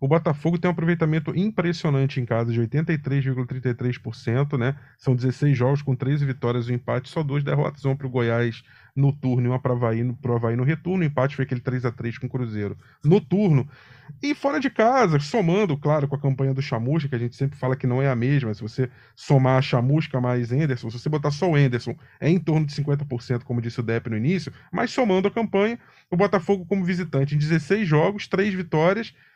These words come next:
sete empates e seis derrotas. É uma campanha que deixaria o Botafogo em décimo segundo. É claro que a campanha de visitante, ela tende a ser um pouco pior, mas o Botafogo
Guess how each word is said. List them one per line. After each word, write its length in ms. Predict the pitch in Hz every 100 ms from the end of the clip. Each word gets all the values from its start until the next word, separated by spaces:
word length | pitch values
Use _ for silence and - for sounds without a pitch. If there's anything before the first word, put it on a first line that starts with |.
| _ _
sete 420 | - 208 240 226
empates 500 | 196 175 185 196 175
e 60 | 190
seis 300 | - 185 175
derrotas. 480 | 214 147 107 117 - - -
É 60 | -
uma 140 | 214
campanha 340 | 247 220 175 208
que 60 |
deixaria 320 | 208 220 214 208
o 40 |
Botafogo 440 | 208 214 208 208
em 40 | 214
décimo 340 | 214 214 214
segundo. 340 | 214 165 143 170
É 40 |
claro 300 | 170 180 214
que 60 | 240
a 40 |
campanha 340 | 202 170 147
de 100 | 139
visitante, 720 | 147 170 220 - 170 180 - 233 _ _ -
ela 180 | 202 208
tende 260 | 190 185
a 40 | 202
ser 120 | 214
um 60 |
pouco 280 | 185 196 208
pior, 400 | 214 214 123 107 - - _ -
mas 580 | 175 185 214 233 233
o 60 | 226
Botafogo 580 | 220 233 240 - 220